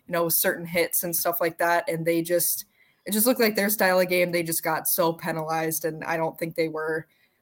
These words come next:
ready for that. So that kinda sucks if, if you were rooting for Latvia, but obviously if you're Team U S A, I think they had four total power play goals. So that's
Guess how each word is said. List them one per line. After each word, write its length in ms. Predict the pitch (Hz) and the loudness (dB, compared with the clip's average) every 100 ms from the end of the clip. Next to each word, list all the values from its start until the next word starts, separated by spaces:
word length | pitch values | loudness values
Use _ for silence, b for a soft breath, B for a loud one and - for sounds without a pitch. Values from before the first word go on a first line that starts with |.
| _ | _
ready 200 | 175 208 | 2 4
for 160 | 233 240 | 4 6
that. 320 | 233 233 233 | 6 6 4
So 300 | - 190 180 | 2 2 2
that 180 | 175 170 | 0 -2
kinda 200 | 196 185 | -2 0
sucks 400 | - 180 180 - | 0 0 0 0
if, 200 | 165 - | 0 -2
if 220 | 170 170 170 | -6 -4 -2
you 80 | |
were 100 | 165 | 0
rooting 240 | 165 180 175 | 0 -2 -4
for 160 | - | -2
Latvia, 580 | 160 160 160 190 180 185 | 0 2 2 2 0 0
but 140 | 170 160 | 0 0
obviously 480 | 165 170 165 175 | 0 0 -2 -2
if 140 | 170 175 | -2 -2
you're 240 | 175 165 | -2 -2
Team 260 | - 233 202 | -2 0 2
U 140 | 190 | 2
S 160 | 185 185 | 2 2
A, 120 | 170 | 0
I 40 | |
think 220 | 170 180 - | -2 -6 -6
they 80 | |
had 220 | 185 160 160 | -4 -4 -4
four 600 | - - 156 165 185 196 | -4 -4 -2 0 0 -2
total 360 | 208 208 208 | -6 -4 -6
power 360 | 208 208 202 202 | -6 -2 -2 -4
play 180 | 220 208 | -6 -4
goals. 420 | 202 220 233 254 | -2 0 0 0
So 120 | 175 | -2
that's 460 | 156 165 - - | -4 -2 -2 -4